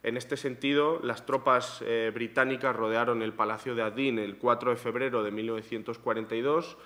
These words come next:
y obligaron al, al rey Farouk a nombrar a,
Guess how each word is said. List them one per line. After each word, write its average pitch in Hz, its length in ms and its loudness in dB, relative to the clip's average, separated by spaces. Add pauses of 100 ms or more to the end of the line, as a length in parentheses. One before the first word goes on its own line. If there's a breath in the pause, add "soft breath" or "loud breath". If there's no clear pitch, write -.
(380 loud breath)
y 139 100 2
obligaron 127 520 4
al, 107 520 0
al 104 180 -4
rey 123 180 -2
Farouk 135 580 0
a 110 400 2
nombrar 113 540 6
a, 113 400 4